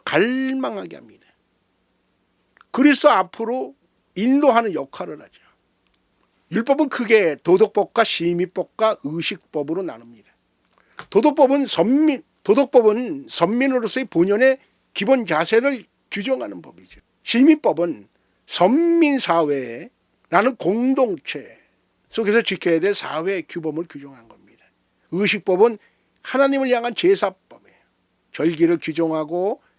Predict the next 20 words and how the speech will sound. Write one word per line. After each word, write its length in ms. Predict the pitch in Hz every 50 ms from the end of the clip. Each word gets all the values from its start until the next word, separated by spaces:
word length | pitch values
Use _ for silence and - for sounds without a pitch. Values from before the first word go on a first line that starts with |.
| _ _ _
그다음에 280 | - 151 165 160 160
성결을 600 | 147 - 147 147 151 151 151 156 151 165 175 143
유지하는 580 | 139 139 135 156 151 120 131 135 123 131 170 202 _ _ _ _ _ _ _ _ _ _ _
그 100 | - 160
법으로 480 | 127 131 127 127 131 131 127 117 107 _ _ _ _ _ _ _ _ _ _ _ _ _ _ _ _
되어 200 | 151 139 120 113
있습니다. 420 | 117 113 - - 123 113 _ _ _ _ _ _ _ _ _ _ _ _ _ _ _ _ _ _ _ _ _ _ _ _ _ _ _ _ _ _ _ _ _ _ _ _ _ -
율법은 300 | 196 220 214 285 269 320
쉽게 360 | 302 - - 220 - - 302 302
말씀드리면 720 | 311 233 185 - 262 233 160 156 165 170 220 233 190 - _ _ _ _ _ _ _ _ _
하나님의 600 | - - - 285 302 302 285 294 277 302 302 294 _
백성들의 760 | - 262 277 - - - - - 277 277 285 262 247 240 269 262
삶이 580 | - - 131 147 180 202 202 170 170 - _ _ _ _ _ -
규범이에요. 420 | - 185 175 156 120 120 - - - _ _ _ _ _ _ _ _ _ _ _ _ _ _ _ _ _ _ _ _ _ _ _ _ _ _ _ _ _ _ _ -
율법은 320 | 220 226 277 285 311 269
크게 280 | - - 277 269 302 254
세 180 | - 196 208
수로 220 | 202 220 226 196 202
나눈다 380 | 196 180 160 156 156 151 175
그랬죠. 520 | 165 143 127 120 - - 131 131 156 220